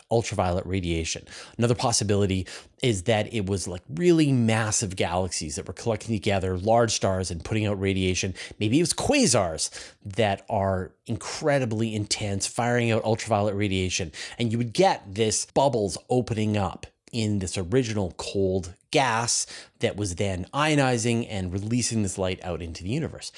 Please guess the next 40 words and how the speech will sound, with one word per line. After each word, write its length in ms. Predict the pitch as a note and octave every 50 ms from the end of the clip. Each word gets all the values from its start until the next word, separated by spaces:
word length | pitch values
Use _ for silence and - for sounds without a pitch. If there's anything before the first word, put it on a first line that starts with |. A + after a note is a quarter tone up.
| - - - - - - - _
But 140 | - G#2 F#2+
one 200 | G2 B2+ E3 F#3
other 220 | F#3 F3 E3 D3
idea 540 | B2 B2 B2+ - A3 B3+ G#3+ A#2+ A2+ A#2 A2 - _ _ _
is 160 | - A#2 F#2+
that 140 | - G#2 F#2
it 80 | F#2+ F#2
was 220 | G2 G2+ F#2 -
dwarf 340 | - - F3 - - - -
galaxies, 540 | - G#2 D2+ D2 - - - - C2 - -
that 180 | - G2 F#2
these 160 | - G2+ F2 -
sort 160 | - G2+ E2+
of 60 | -
first 680 | - - - - - C#3+ C#3+ D3 D3 - - - - _
primordial 680 | - - F#2 F#2+ G2+ G#2 G#2 A#2+ C3 C3 C3+ C3+ C3+ B2+
galaxies 640 | - A#2 G2 F#2 F#2 G2 G2 - - G#2+ G2+ -
coming 320 | - - - C3 C3+ C3+
together, 560 | C3 A#2 - A2 G2+ G2 F2+ G2 F#2 F#2 F#2 - - - - - - - _ _ - G#2 -
they 400 | - - C3 C3 C3+ C#3 C#3+ C#3+
were 180 | C3 A#2+ A2+
actually 720 | A2 G#2 G2 F#2+ - - - G2+ F#2+ G2+ G2+ G2 G2 F#2+ G2+ - -
putting 320 | - - B2 A2 A2 G#2 F#2+
out 160 | F2+ F#2 F2+
more 360 | G2+ G2+ G#2+ A#2+ C3+ D3+ D#3+
ultraviolet 560 | - G#2 G#2+ - - G2+ F#2+ F2+ F#2 F#2+ E2+
radiation 600 | E2+ F2+ F#2+ F2+ F2 E2 - - F2 F2 F2+ G2+
than 420 | G#2 F#2 F#2 G2 F#2 F2+ F2+ F2+ F2
you 220 | E2+ F#2 F2+ F2
would 120 | E2+ E2+
expect. 520 | F#2 - - - - G2+ - - _ - - _
And 140 | - D3+ D3
an 140 | D3+ D#3+ F#3
interesting 500 | - G3 G#3+ G3+ - G3+ F3 F3+ E3 D3
analogy 460 | B2+ C3 C#3 E3 E3+ D#3 A2+ G#2+ G#2
for 140 | - - F#2
this 260 | E2+ F2+ F2 - -
is, 100 | F#2 -
for 140 | - - G#2+
example, 520 | G2 - C3+ D3 D#3+ C#3+ - F#2+ F#2+